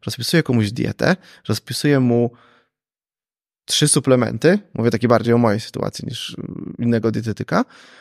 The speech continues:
mm, bo są dietetycy, którzy rozpiszą kilkanaście tych suplementów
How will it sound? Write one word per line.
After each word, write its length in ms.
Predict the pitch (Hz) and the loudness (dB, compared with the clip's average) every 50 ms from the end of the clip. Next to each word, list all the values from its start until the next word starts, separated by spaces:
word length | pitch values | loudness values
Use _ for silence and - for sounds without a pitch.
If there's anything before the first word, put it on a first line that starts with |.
| _ _ - | _ _ -2
mm, 600 | 120 120 117 113 117 113 113 113 113 117 113 107 | 0 2 4 4 4 4 4 2 2 2 0 0
bo 100 | 120 113 | 0 0
są 120 | - 123 | 0 2
dietetycy, 260 | 120 120 117 110 123 | 2 0 0 0 -2
którzy 120 | 107 113 110 | -4 -4 -4
rozpiszą 300 | 117 - - - 110 104 | -4 -6 -6 -6 -8 -8
kilkanaście 500 | - 120 - - 117 107 110 - - 135 | -6 -4 0 0 0 0 0 -2 -6 -10
tych 140 | - 110 - | -10 -12 -12
suplementów 580 | - - 104 104 98 101 107 - 254 294 - | -10 -6 -4 -4 -4 -4 -2 -2 -2 -4 -4